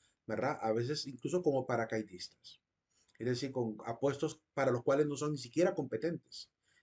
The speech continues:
Y aún así se les pone al frente de instituciones del Estado.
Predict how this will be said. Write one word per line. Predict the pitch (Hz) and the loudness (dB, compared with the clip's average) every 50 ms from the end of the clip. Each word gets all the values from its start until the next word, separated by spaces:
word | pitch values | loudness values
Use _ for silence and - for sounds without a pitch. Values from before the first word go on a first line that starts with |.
| _ _ | _ _
Y | - 143 | 2 4
aún | 127 135 143 147 | 4 4 4 2
así | 123 - 151 | 0 0 2
se | - 160 | 2 2
les | 123 120 - | 2 2 2
pone | _ 175 175 147 120 90 | _ 8 8 8 6 0
al | 98 - | -6 -4
frente | - 139 135 131 127 123 | -2 0 0 0 2 4
de | 117 113 107 107 | 4 4 4 2
instituciones | 110 - - - _ - 127 117 127 135 131 | -4 -8 -14 -18 _ -4 -2 -2 0 0 0
del | 123 107 107 | 0 -2 -2
Estado. | - - - 90 - - | -4 -6 -10 -10 -12 -12